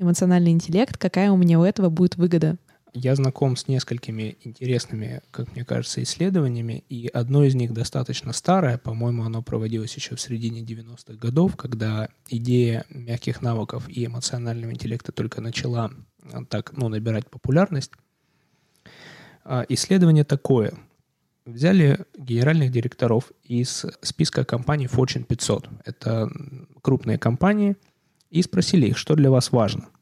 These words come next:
Speaker 2: И они ответили, что их, э, долговременный и стабильный успех в работе определяется на семьдесят пять процентов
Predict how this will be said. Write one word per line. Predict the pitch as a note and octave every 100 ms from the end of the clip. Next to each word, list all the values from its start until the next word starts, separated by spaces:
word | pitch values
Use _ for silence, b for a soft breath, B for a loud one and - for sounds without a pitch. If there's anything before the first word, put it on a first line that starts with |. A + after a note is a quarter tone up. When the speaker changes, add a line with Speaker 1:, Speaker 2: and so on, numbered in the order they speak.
| _
Speaker 2:
И | A#2+ D3 -
они | C3 C3
ответили, | F3 - D3 A#2 A2+ -
что | - - - A#2+ A#2 A#2 A#2+ b b b b b b
их, | - D3 - -
э, | C3 C3+ B2
долговременный | A#2 A#2+ B2+ B2+ D3 D3 A2+ A2
и | - -
стабильный | A#2 - B2+ C3 A#2+ G#2+
успех | - - A#3 -
в |
работе | B2+ A#2 G#2+ - -
определяется | _ - B2 A#2+ C3 - B2
на | B2
семьдесят | - D3 B2+ - A#2
пять | - A2 -
процентов | - - - -